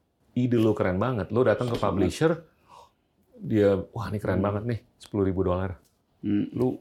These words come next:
Speaker 1: lu drop deh apapun yang lu lagi kerjain sekarang,
Speaker 2: Ya, itu.
Speaker 1: lu bikin draftnya dalam tiga bulan.
Speaker 2: Hmm.
Speaker 1: Di sini lu ada ide yang keren banget, lu datang ke siapapun, mana mau dia ngeluarin sepuluh ribu dolar.
Speaker 2: Hmm.
Speaker 1: Nah, itu mungkin sebagian dari lima ratus triliun itu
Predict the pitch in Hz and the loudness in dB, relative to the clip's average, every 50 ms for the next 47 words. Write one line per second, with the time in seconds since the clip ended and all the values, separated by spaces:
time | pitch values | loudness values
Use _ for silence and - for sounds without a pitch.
0 | _ _ _ 120 131 139 - - 123 104 - 127 151 - - 165 160 - - _ | _ _ _ -2 -2 -2 -2 -2 -2 2 4 4 4 4 2 0 0 0 -6 _
1 | _ _ _ - 104 - 113 110 - - 143 143 135 123 113 110 107 101 104 98 | _ _ _ -10 -6 -4 -4 -4 -2 -2 -4 -2 -2 -2 -2 -2 -2 -2 0 -2
2 | 101 98 98 87 95 92 92 90 - 101 104 117 110 98 98 98 92 90 87 - | -2 -4 -2 -2 -2 -2 -2 -2 -2 0 0 2 0 0 -4 -6 -6 -8 -10 -4
3 | - 120 131 139 127 - - - _ - 117 110 - 127 113 104 101 95 - - | 0 4 4 4 4 2 0 -6 _ -6 -4 -2 0 0 2 2 2 2 0 -2
4 | 98 85 - _ _ - 95 95 95 - 90 92 87 82 85 82 76 78 78 95 | -6 -10 -10 _ _ -4 -2 -2 -2 -2 -2 -2 -2 -2 -4 -4 -6 -6 -10 -12
5 | 101 90 - - - - _ _ _ _ _ _ _ _ _ _ _ _ _ _ | -16 -20 -20 -20 -20 -20 _ _ _ _ _ _ _ _ _ _ _ _ _ _
6 | _ _ _ _ _ - 113 98 - - 113 110 123 175 185 202 214 185 143 - | _ _ _ _ _ -8 -6 -6 -4 -2 -2 0 0 0 0 0 -2 -2 -4 -6
7 | - - 110 113 123 127 120 113 117 120 120 120 123 123 127 127 127 123 - - | -8 -6 -4 -4 -2 -2 -2 -2 0 0 2 2 0 0 -2 -4 -4 -6 -8 -10
8 | 208 - _ _ _ - - 120 123 131 135 131 127 127 139 180 175 196 202 196 | -14 -18 _ _ _ -6 -4 -2 0 0 0 -2 -2 -2 -4 -4 -4 -2 -2 0
9 | 147 123 117 117 - 139 143 139 131 139 - - 139 131 - 135 127 127 127 - | 0 0 -2 -2 -4 -4 -4 -4 -4 -4 -2 -2 -4 -2 -2 -4 -4 -4 -4 -6
10 | 214 208 156 110 87 82 80 82 107 196 196 202 180 175 156 139 131 135 127 - | -4 -4 -4 -4 -4 -4 -4 -2 -2 -2 0 0 -2 0 -2 -2 -2 -4 -4 -4
11 | - 131 123 120 120 117 127 120 113 110 107 104 107 - _ _ _ - 104 98 | -2 -2 0 0 0 0 0 0 0 -2 -2 -4 -6 -10 _ _ _ -8 -6 -6
12 | 95 95 90 87 131 143 190 180 - 214 202 208 196 185 - 214 196 - - 127 | -4 -4 -6 -4 -4 -4 -4 -2 -2 -2 -2 -2 -2 -2 -2 -4 -4 -4 -2 -2
13 | 107 101 98 98 120 147 143 123 98 95 95 95 95 95 95 95 92 - - - | 0 0 0 0 -2 -2 -2 0 -2 -2 0 -2 -2 -2 -4 -4 -6 -8 -10 -12
14 | - - 101 98 92 92 87 87 107 113 110 - _ - 95 | -8 -4 -4 -2 -2 -2 -2 -2 -4 -6 -8 -10 _ -16 -16